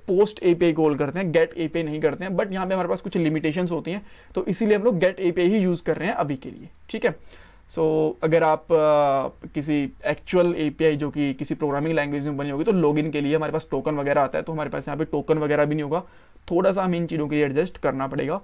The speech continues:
because जेसन सर्वर में सब कुछ नहीं होता। अगर मैं एक्चुअल प्रोग्रामिंग लैंग्वेज के अंदर भी एपीआई बनाना स्टार्ट करूँ तो आपको वो भी पढ़ना पड़ेगा और टाइम कंज्यूमिंग भी चीज़ होंगी। Alright, so अब हम लोग क्या करते हैं, सेम इसी तरीके से एपीआई करते हैं। तो यहाँ पे सेलर है, सेलर के लिए मैं यहाँ पे डाल देता हूँ ईमेल,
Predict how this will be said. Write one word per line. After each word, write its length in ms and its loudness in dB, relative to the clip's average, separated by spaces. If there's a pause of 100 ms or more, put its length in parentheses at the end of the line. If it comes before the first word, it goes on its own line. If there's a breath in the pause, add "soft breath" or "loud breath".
(300 loud breath)
because 220 2
जेसन 280 0
सर्वर 220 2
में 80 -2
सब 160 -6
कुछ 160 -4
नहीं 60 -8
होता। 160 -4
अगर 200 0
मैं 160 4 (240)
एक्चुअल 320 -2
प्रोग्रामिंग 380 2
लैंग्वेज 380 2
के 80 -2
अंदर 180 2
भी 140 6
एपीआई 180 4
बनाना 200 2
स्टार्ट 260 2
करूँ 160 -4
तो 80 2
आपको 200 0
वो 80 -2
भी 80 2
पढ़ना 260 2
पड़ेगा 200 4
और 60 -2
टाइम 240 0
कंज्यूमिंग 460 0
भी 60 0
चीज़ 260 -6
होंगी। 180 -16 (920)
Alright, 300 0 (480 loud breath)
so 240 2
अब 100 2
हम 120 2
लोग 120 2
क्या 140 4
करते 240 0
हैं, 240 -6
सेम 280 0
इसी 120 -2
तरीके 260 2
से 140 0
एपीआई 220 0
करते 260 -8
हैं। 120 -12 (340)
तो 100 -2
यहाँ 120 2
पे 120 -2
सेलर 300 4
है, 120 0 (520 soft breath)
सेलर 240 2
के 120 -2
लिए 100 4
मैं 120 0
यहाँ 140 0
पे 80 0
डाल 180 4
देता 180 0
हूँ 100 -4 (120)
ईमेल, 400 0